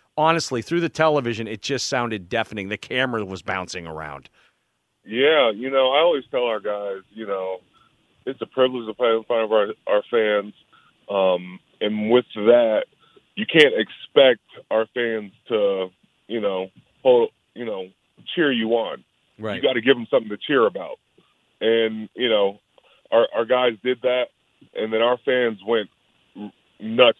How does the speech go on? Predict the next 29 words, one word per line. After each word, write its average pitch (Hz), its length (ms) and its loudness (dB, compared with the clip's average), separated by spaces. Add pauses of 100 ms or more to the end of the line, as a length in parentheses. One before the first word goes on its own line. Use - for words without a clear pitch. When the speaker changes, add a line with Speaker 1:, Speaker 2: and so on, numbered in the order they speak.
Speaker 2:
throughout 107 300 4
the 101 80 -4
game. 92 380 -4 (360)
Uh, 104 360 4 (140)
you 123 140 -4
know, 110 120 6
we, 131 240 2 (100)
we 127 140 0
heard, 127 340 4 (100)
heard 139 220 4
'em 120 80 -14
giving 135 200 -2
it 127 180 -4
to 143 80 -8
the 117 80 0
refs 120 240 2 (280)
<laughs> - 300 -20
for, 143 160 2 (220)
throughout 139 360 6
the 123 100 -6
game. 120 340 0 (100)
Speaker 1:
<laughs> 185 280 -2
Speaker 2:
Uh, 110 520 0 (500)
and 123 120 -2
we, 139 120 2
we 135 320 -2
were 135 140 0
feeling 127 380 -2
it, 113 120 0